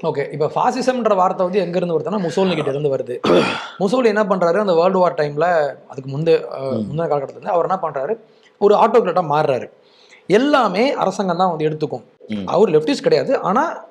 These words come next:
Speaker 1: ஒரு, ஒரு அதிகாரத்தை நான் வந்து
Speaker 2: ம்.
Speaker 1: வச்சுப்பேன்னு சொல்லி மொத்த பவரையும் அவரு எடுத்து அவர் பண்றாரு.
Speaker 2: ரெண்டுக்கும் பெரிய வித்தியாசம் இல்ல தானே?
Speaker 1: வித்தியாசம் இல்ல,
Speaker 2: ஆ.
Speaker 1: வித்தியாசம் இல்ல.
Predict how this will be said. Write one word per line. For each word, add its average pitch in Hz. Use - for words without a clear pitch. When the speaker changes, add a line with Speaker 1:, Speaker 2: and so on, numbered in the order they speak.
Speaker 1:
ஒரு, 202
ஒரு 185
அதிகாரத்தை 269
நான் 214
வந்து 202
Speaker 2:
ம். 107
Speaker 1:
வச்சுப்பேன்னு 180
சொல்லி 214
மொத்த 170
பவரையும் 208
அவரு 170
எடுத்து 170
அவர் 170
பண்றாரு. 147
Speaker 2:
ரெண்டுக்கும் 196
பெரிய 240
வித்தியாசம் 226
இல்ல 156
தானே? 147
Speaker 1:
வித்தியாசம் 254
இல்ல, 135
Speaker 2:
ஆ. -
Speaker 1:
வித்தியாசம் 180
இல்ல. 131